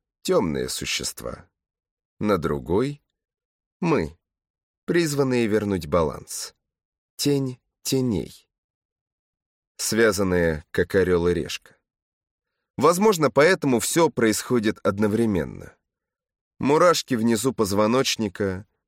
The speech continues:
журчание воды, едва уловимое движение и лай Постро. Я инстинктивно отпрыгиваю в сторону,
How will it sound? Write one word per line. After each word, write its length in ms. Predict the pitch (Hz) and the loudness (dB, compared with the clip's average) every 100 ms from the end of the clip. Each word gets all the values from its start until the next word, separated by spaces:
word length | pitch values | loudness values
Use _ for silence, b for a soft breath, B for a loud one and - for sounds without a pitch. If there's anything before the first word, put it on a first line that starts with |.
| _ | _
журчание 840 | 98 143 147 - 135 107 92 82 | -2 0 0 0 0 2 2 2
воды, 460 | 76 78 76 113 117 _ _ _ _ _ _ _ | 2 0 0 -4 -6 _ _ _ _ _ _ _
едва 480 | 104 127 123 160 156 | 0 2 4 2 2
уловимое 600 | 117 117 110 113 113 104 | 2 2 4 4 2 2
движение 840 | 85 87 87 101 139 139 135 127 139 _ _ _ _ - | 2 0 0 2 0 0 -6 -8 -14 _ _ _ _ -4
и 140 | 190 | 0
лай 260 | 147 90 87 | 2 2 0
Постро. 600 | - 67 - - - - _ _ _ _ _ _ _ _ _ 139 | -2 -8 -8 -10 -16 -20 _ _ _ _ _ _ _ _ _ -2
Я 260 | 156 170 | 2 2
инстинктивно 840 | 156 - - 160 147 - 143 98 80 | 2 -2 -2 -2 0 0 2 2 0
отпрыгиваю 640 | - - 110 90 87 85 | 0 0 0 2 2 0
в 40 | - | -2
сторону, 600 | - 147 107 67 57 | 0 0 0 -2 -10